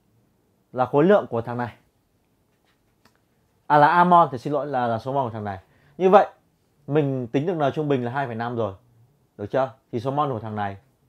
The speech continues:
Hoặc không, không, không cần như vậy. Mình có cái, ờ, nếu mà làm theo cách này đi. Mình tự, à, nói hai cách trước. Cách này thì có phải là N số mol của amin sẽ bằng số mol của C O hai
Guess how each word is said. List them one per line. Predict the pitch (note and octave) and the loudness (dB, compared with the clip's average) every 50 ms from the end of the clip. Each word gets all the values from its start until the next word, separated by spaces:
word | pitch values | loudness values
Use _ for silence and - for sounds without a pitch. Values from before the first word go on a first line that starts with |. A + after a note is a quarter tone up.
| _ _ _ _ _ _ _ _ _ _ _ _ _ _ _ _ _ _ _ _ _ _ _ _ _ _ _ _ _ _ _ _ _ _ _ _ _ _ _ _ _ | _ _ _ _ _ _ _ _ _ _ _ _ _ _ _ _ _ _ _ _ _ _ _ _ _ _ _ _ _ _ _ _ _ _ _ _ _ _ _ _ _
Hoặc | - D#3 D#3 | -4 -4 -2
không, | - F3 D#3 | -2 -4 -2
không, | D3 D#3+ D3 | -2 -4 -4
không | D#3+ D#3 C#3+ | -4 -4 -2
cần | D3 C3+ A#2 A2+ A2+ | -2 -2 -2 -2 -4
như | A#2+ B2+ | -4 -2
vậy. | B2 C3+ - - | -2 -2 -2 -2
Mình | A#2 A#2 A2+ A2 | -6 -6 -6 -4
có | G#2+ G#2 G#2+ G#2+ | -2 -2 -2 -2
cái, | C#3 C#3 C3 A2+ | -4 -6 -6 -6
ờ, | - A#2 A#2+ - | -4 -4 -4 -2
nếu | C#3 C3+ D3 E3 | 0 0 2 2
mà | G3 E3+ | 2 2
làm | D3+ C3 | 0 0
theo | C3+ D3 | -2 -6
cách | - F#3+ F#3+ | -8 -8 -8
này | F#3 E3+ D3+ C3+ | -4 -4 -2 -2
đi. | B2 C#3 - _ _ _ _ _ _ _ _ _ _ | -4 -6 -10 _ _ _ _ _ _ _ _ _ _
Mình | - A#2 A#2 A2+ G2+ | -10 -8 -6 -6 -8
tự, | - - - - A2 G2+ D2 | -10 -14 -20 -18 -16 -14 -10
à, | E2 G2 G#2 G#2+ | -8 -6 -6 -4
nói | G#2+ A2+ B2+ | -4 -4 -4
hai | C#3+ C#3+ | -6 -8
cách | C#3+ - F3 - | -10 -10 -14 -8
trước. | - G3 F#3+ F#3+ - _ _ _ _ _ _ _ _ | -4 -4 -4 -4 -6 _ _ _ _ _ _ _ _
Cách | - F#3 | -8 -4
này | F#3+ F#3 F3 D3+ | -2 0 0 0
thì | A2+ C3 A#2 | 0 -2 -4
có | B2+ | -2
phải | D#3+ D3+ A#2 | -2 0 0
là | G#2+ G#2 G2+ G2+ - - _ _ - | 0 0 -2 -4 -6 -12 _ _ -8
N | B2 A#2+ C3 B2+ B2 A#2+ A2+ A2 | -2 2 4 6 6 4 4 0
số | - C3 | -4 -8
mol | B2+ C#3+ D3 D3+ C#3+ | -6 -4 -4 -4 -4
của | A#2 A2 | -4 -6
amin | - B2+ C#3+ C#3+ D3 D3+ D3 C3+ A2 _ _ _ _ _ _ _ _ _ _ _ _ _ _ | -6 -4 -2 -2 -2 -2 -4 -4 -8 _ _ _ _ _ _ _ _ _ _ _ _ _ _
sẽ | - E3 | -10 -8
bằng | D#3+ D3+ C3 | -6 -6 -6
số | A2 B2+ B2 | -6 -6 -6
mol | C#3 C#3 | -6 -4
của | A#2 G#2 | -6 -6
C | - - C#3+ C3+ | -6 -4 -4 -4
O | C3+ | -2
hai | C3+ C3+ C3 B2+ B2+ | -2 -2 -2 -2 -2